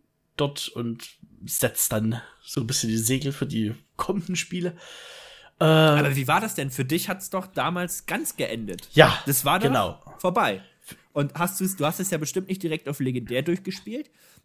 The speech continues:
Speaker 2: Das heißt, du hattest ja auch nicht diese Cutscene, wo du siehst, dass der Chief noch lebt, ne? Die hast du doch nur auf Legendär.
Speaker 1: N-, nee, was du,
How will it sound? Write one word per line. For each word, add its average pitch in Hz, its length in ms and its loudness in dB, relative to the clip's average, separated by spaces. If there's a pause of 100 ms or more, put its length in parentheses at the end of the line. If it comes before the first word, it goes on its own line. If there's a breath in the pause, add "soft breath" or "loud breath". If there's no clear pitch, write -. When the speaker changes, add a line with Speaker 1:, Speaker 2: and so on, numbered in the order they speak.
Speaker 2:
Das 127 160 -4
heißt, 151 220 2
du 147 60 0
hattest 156 260 -2
ja 165 80 0
auch 151 40 0
nicht 160 160 -2
diese 135 160 0
Cutscene, 151 420 0
wo 143 60 -2
du 135 80 -4
siehst, 143 260 -4
dass 139 120 -4
der 127 100 -4
Chief 143 240 -4
noch 131 140 -6
lebt, 127 340 -2
ne? 139 220 -8 (280)
Die 123 60 -4
hast 123 140 -4
du 135 40 -4
doch 127 140 -2
nur 147 120 -4
auf 143 80 -8
Legendär. 123 540 -6 (160)
Speaker 1:
N-, 160 260 -6
nee, 139 320 0
was 175 180 -2
du, 202 360 -4